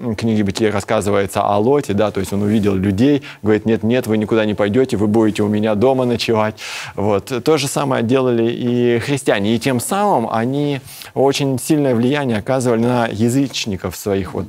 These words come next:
а, на своё окружение, что они видели, что да, это, это ш-,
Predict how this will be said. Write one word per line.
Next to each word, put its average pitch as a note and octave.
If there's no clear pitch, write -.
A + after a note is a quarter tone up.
а, G2+
на A2
своё A2+
окружение, A#2
что -
они A#2
видели, A#2+
что F#2+
да, G2+
это, G2+
это G#2
ш-, -